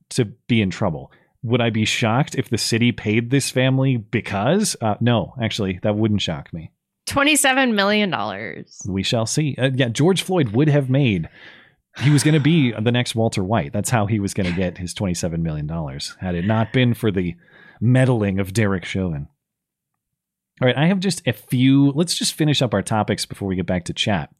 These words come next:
Speaker 1: Um, 'cause I just have a few coronavirus topics. We have a couple hoax hate and then a, a surprise cringe return for you that I'm
Speaker 2: Okay.
Speaker 1: excited about. Um,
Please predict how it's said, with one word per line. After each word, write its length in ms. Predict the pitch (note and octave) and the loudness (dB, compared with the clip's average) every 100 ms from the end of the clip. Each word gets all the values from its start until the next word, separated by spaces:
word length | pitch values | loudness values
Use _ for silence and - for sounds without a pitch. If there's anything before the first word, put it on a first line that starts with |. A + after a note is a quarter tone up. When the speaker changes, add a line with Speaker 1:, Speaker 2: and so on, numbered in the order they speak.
| - - - - | -20 -20 -12 -4
Speaker 1:
Um, 140 | G2 | -2
'cause 140 | - | 0
I 80 | D3+ | 0
just 100 | E3+ | 0
have 120 | D3+ A2 | 0 -2
a 40 | |
few 360 | - E3+ E3+ D#3 | -4 2 2 4
coronavirus 680 | B2+ A#2+ C3+ C3 C3+ B2+ - | 2 2 2 2 0 0 0
topics. 440 | B2+ A#2 A#2+ - | 0 2 -2 0
We 80 | G#2+ | -2
have 80 | F2+ | -2
a 60 | |
couple 260 | - A#2 G#2 | -4 -4 -2
hoax 240 | G#2+ G#2 | 0 0
hate 260 | A2 G#2 G2+ | 0 0 -2
and 120 | F#2 | -4
then 120 | F2 E2 | -4 -4
a, 180 | D3 - | -8 -8
a 40 | |
surprise 380 | A#2+ - F#3+ G#3 | -8 -6 -4 -4
cringe 420 | - D4+ F#3+ - - | -4 -2 -2 -4 -6
return 420 | A2+ - G#2 D2 - | -6 -4 -4 -6 -6
for 140 | G#2 | -2
you 100 | F#3+ | -2
that 80 | C#4 | 0
I'm 180 | C4+ E4 | 2 2
Speaker 2:
Okay. 100 | C4+ | 2
Speaker 1:
excited 240 | D#3 E2 | 2 -2
about. 400 | D3+ E3+ C3 - _ - - - - - - | -6 -2 -2 -2 _ -20 -20 -20 -20 -20 -4
Um, 380 | A#2+ B2 A#2+ | 2 4 2